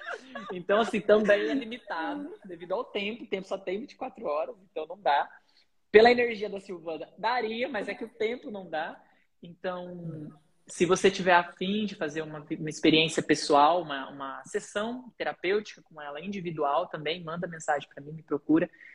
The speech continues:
que eu passo pra vocês todas as informações e os horários. Certinho, Silvana, acho que eu falei, falamos tudo, né?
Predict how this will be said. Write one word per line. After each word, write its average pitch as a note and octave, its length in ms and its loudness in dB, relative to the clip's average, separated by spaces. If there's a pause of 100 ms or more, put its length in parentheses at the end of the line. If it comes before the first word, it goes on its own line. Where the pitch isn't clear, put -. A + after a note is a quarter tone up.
(120)
que - 80 4
eu D3+ 60 6
passo D#3 260 6
pra D#3 100 -8
vocês D#3 380 -6
todas G3 240 0
as F3+ 140 -2
informações D#3+ 640 -10
e E3+ 60 -4
os E3 120 -6
horários. - 640 -6 (640)
Certinho, D#4 460 2
Silvana, F#3 440 -4
acho F#3 120 -8
que - 60 -4
eu G#3 40 0
falei, G#3+ 480 -2
falamos C4 320 -6
tudo, C4+ 260 -2
né? A3+ 180 0